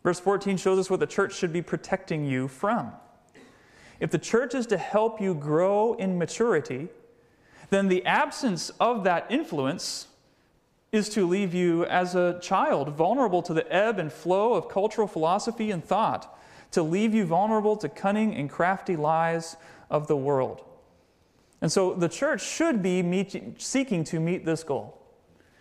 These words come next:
that as a church member, you should be able to look at your time here in this church and say,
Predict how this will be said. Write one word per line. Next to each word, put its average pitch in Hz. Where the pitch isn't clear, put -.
that 165
as 214
a 233
church 220
member, 147
you 151
should 180
be 185
able 185
to 175
look 170
at 160
your 180
time 156
here 165
in 160
this 147
church 156
and 143
say, 147